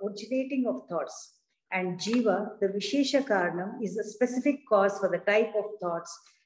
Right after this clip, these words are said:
that arise of your buddhi, intellect, and your own free will. He gives an, the example of car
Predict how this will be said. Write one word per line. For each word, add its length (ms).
that 140
arise 420
of 260
your 160
buddhi, 540
intellect, 580
and 200
your 240
own 400
free 220
will. 100
He 140
gives 320
an, 420
the 140
example 560
of 240
car 220